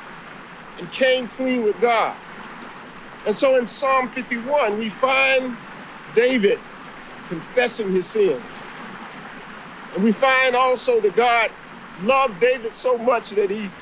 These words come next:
he began to mess with David. And David has some answers for us today, because if God's messing with you, it's, it's not to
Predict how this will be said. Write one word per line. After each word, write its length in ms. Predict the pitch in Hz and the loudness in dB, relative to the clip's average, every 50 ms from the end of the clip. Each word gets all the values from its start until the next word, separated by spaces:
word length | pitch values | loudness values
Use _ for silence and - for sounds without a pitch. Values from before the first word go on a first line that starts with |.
| - - - - - | -18 -18 -18 -14 -10
he 60 | 233 | -4
began 340 | 202 226 202 240 233 220 208 | -2 2 4 4 4 4 2
to 60 | 190 | 4
mess 320 | 185 208 233 220 - - | 4 4 4 4 2 0
with 160 | 202 185 170 | 0 0 2
David. 300 | 160 202 185 160 135 127 - - - - - - - - - - - - - - - - - - - - - - - - - - - - - - - - - - | 4 4 4 2 0 -4 -8 -12 -16 -18 -18 -18 -18 -18 -18 -18 -18 -18 -18 -16 -16 -16 -16 -18 -18 -18 -18 -18 -18 -18 -18 -18 -18 -18 -18 -18 -18 -14 -10 -4
And 100 | 190 175 | 2 4
David 260 | 233 262 262 233 226 | 4 4 6 4 4
has 320 | 208 233 233 220 220 214 | 4 4 4 2 2 0
some 300 | - - 208 190 185 175 165 - - - - - - - - - - | 0 -2 -2 -2 -4 -8 -10 -14 -18 -18 -18 -18 -18 -18 -12 -2 0
answers 380 | 220 240 247 240 - 240 220 - | 2 2 2 2 0 -2 -4 -2
for 200 | - 220 220 208 | 0 2 2 2
us 120 | 202 190 | 2 2
today, 340 | - 196 185 185 202 196 208 | 2 2 2 4 4 4 2
because 380 | 208 202 196 - 226 220 208 185 | 2 0 0 2 2 2 2 2
if 140 | 208 170 170 | 0 2 4
God's 440 | 208 262 269 269 233 - - - - | 4 4 4 4 2 0 -4 -4 0
messing 360 | 202 247 285 262 - 262 240 | 2 2 2 2 -2 -2 -2
with 180 | 214 202 - 214 | -2 -2 -2 -4
you, 160 | 208 214 220 | -2 2 2
it's, 240 | 214 - - - - - - - - - - - - - | 2 2 0 -6 -16 -16 -16 -16 -16 -16 -16 -16 0 2
it's 240 | 220 220 - 190 202 | 2 2 4 2 2
not 280 | 208 262 277 285 285 - | 4 4 4 2 0 -2
to 340 | - 277 262 240 240 226 | -2 0 2 2 0 0